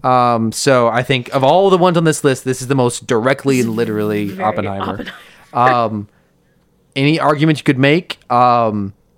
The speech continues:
Speaker 1: Forrest Whitaker looks fabulous as, <laughs>
Speaker 2: He does.
Speaker 1: uh, all the characters, a lot of characters look fabulous in this mo-, in, in Op-
Speaker 2: They do. It's so good.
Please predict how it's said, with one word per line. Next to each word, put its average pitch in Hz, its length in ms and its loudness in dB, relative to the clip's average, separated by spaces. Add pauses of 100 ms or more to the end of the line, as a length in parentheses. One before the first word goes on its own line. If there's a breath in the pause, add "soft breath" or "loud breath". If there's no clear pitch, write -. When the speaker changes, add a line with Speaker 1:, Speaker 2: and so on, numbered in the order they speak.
(1080)
Speaker 1:
Forrest 147 320 0
Whitaker 147 300 2
looks 127 180 -4
fabulous 147 800 0 (140)
as, 147 680 0
<laughs> - 600 -6
Speaker 2:
He 165 80 -20
does. - 500 -14 (380 loud breath)
Speaker 1:
uh, 151 240 4
all 247 180 4
the 208 80 2
characters, 127 380 2
a 143 60 2
lot 214 100 4
of 175 60 0
characters 120 200 -2
look 113 100 -6
fabulous 107 600 -2
in 113 60 -4
this 110 120 -2
mo-, 110 240 -2
in, 110 280 -2
in 107 160 -4
Op- 104 140 -2
Speaker 2:
They 190 80 -6
do. 175 260 -10
It's 180 240 -8
so 208 420 -4
good. 165 340 -10